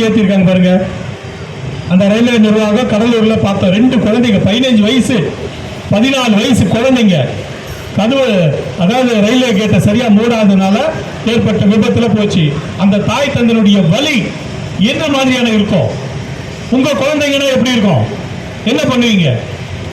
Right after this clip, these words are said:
ஆனா பாவம் ஏழை குழந்தைகள், அன்றாட கூலி வேலைக்கு செல்பவர்களுடைய குழந்தைகள் எவ்வளவு கடினப்பட்டு அவங்க வளர்த்திருப்பாங்க, எவ்வளவு கனவுகளோட இருந்திருப்பாங்க. ஆனா அற்ப ஆயுசுல இப்படி போகக்கூடிய ஒரு விபத்து ஏற்பட்டிருக்கு.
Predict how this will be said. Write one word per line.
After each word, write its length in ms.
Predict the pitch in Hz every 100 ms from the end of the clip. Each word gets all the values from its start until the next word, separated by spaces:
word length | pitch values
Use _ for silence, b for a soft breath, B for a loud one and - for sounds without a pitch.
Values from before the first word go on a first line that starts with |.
| - - - - - - - - -
ஆனா 100 | 190 208
பாவம் 260 | 226 220 202
ஏழை 140 | 240 220
குழந்தைகள், 480 | 202 208 196 185 160
அன்றாட 280 | 185 226 240 -
கூலி 180 | 254 254 233
வேலைக்கு 300 | 220 214 -
செல்பவர்களுடைய 600 | 220 196 208 190 185 180 160
குழந்தைகள் 460 | 185 190 180 139 120 123 - - - 104 - - - -
எவ்வளவு 280 | 202 254 185
கடினப்பட்டு 520 | 214 262 214 214 214 226
அவங்க 160 | 202 185
வளர்த்திருப்பாங்க, 600 | 214 214 208 - 185 160 127 - - - - -
எவ்வளவு 260 | 202 269 226
கனவுகளோட 520 | 220 277 262 240 240 240
இருந்திருப்பாங்க. 520 | 214 226 208 196 165 131 - - - - - - 185
ஆனா 120 | 196 185
அற்ப 180 | 208 -
ஆயுசுல 280 | 240 226 240
இப்படி 160 | 190 190 220
போகக்கூடிய 520 | 226 214 185 202 196 185
ஒரு 100 | 175
விபத்து 260 | 185 226 - 202
ஏற்பட்டிருக்கு. 520 | 190 180 185 156